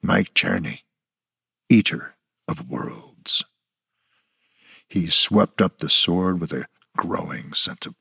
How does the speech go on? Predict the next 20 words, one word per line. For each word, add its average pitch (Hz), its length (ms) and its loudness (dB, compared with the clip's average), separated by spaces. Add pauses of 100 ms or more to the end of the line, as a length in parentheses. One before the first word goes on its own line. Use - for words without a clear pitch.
(100)
purpose. - 600 -6 (800)
The 87 140 -2
lurch 87 640 2 (420)
back 90 300 0
into 78 240 2 (260)
hyperreality 98 960 2
occurred 90 560 2
with 62 220 -10 (380)
gratifying - 760 -8
ease. - 640 -8 (1120)
When 92 160 -2
he 87 100 -2
set 131 300 2
off 123 220 -2
for 113 180 -2
the 104 80 0
Lexus 101 540 0
at 82 100 -2
a 90 60 -2
stroll, 104 720 -2